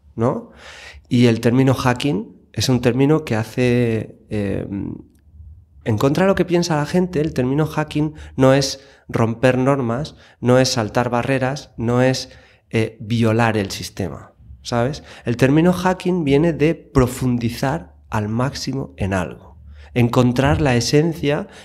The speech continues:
y llegar a un conocimiento profundo de algo. Los hackers informáticos son capaces de abrir puertas donde otros no las vemos, pero no es por otra cosa, sino porque tienen un conocimiento tan profundo de la tecnología que son capaces de hacer eso.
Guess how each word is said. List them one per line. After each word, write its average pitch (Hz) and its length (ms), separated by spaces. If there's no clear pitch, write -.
y 120 80
llegar 117 240
a - 20
un 139 80
conocimiento 127 640
profundo 131 640
de 104 120
algo. 92 320
Los 131 180
hackers 185 460
informáticos 170 880
son 131 180
capaces 160 500
de 110 120
abrir 117 380
puertas 147 600
donde 104 260
otros 123 300
no 110 140
las 131 200
vemos, 151 440
pero 110 180
no 120 120
es 151 100
por 175 180
otra 170 240
cosa, 170 260
sino 123 300
porque 113 240
tienen 135 240
un 151 100
conocimiento 107 800
tan 190 320
profundo 107 440
de 92 60
la 90 120
tecnología 101 720
que - 100
son 123 200
capaces 135 460
de 131 60
hacer 110 260
eso. - 260